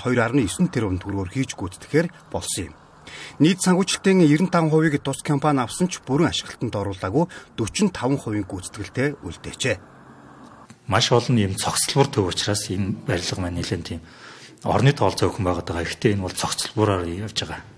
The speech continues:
Speaker 2: Бүхэлд нь судалгааны институтд байгуулагдах ёстой. Тэ? Одоо бүр шаардлагатай гэх юм бол одоо, э, насан зөрөөс онцлогооны яг төрөлдсөн тийм онцлогооны төвүүдийг бий болгох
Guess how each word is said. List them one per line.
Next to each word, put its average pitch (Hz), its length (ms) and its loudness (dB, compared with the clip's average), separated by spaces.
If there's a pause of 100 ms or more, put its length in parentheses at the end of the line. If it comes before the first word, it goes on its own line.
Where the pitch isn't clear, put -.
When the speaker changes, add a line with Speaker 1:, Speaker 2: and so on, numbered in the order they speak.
Speaker 2:
Бүхэлд - 400 -2
нь 101 100 -2 (300)
судалгааны 101 480 0
институтд - 480 -2
байгуулагдах - 480 -4
ёстой. - 400 -6 (800)
Тэ? 104 240 -4 (320)
Одоо 92 320 -2
бүр 92 320 -8
шаардлагатай - 640 0
гэх - 160 -6
юм 90 80 -6
бол 87 160 -6
одоо, 87 400 -6 (640)
э, 92 400 -6
насан 101 320 -2
зөрөөс 92 320 -2
онцлогооны 90 720 -2 (480)
яг 80 160 -6
төрөлдсөн 92 400 -4
тийм 85 160 -4
онцлогооны 98 400 -2
төвүүдийг 85 360 -8
бий 82 120 -4
болгох - 480 -10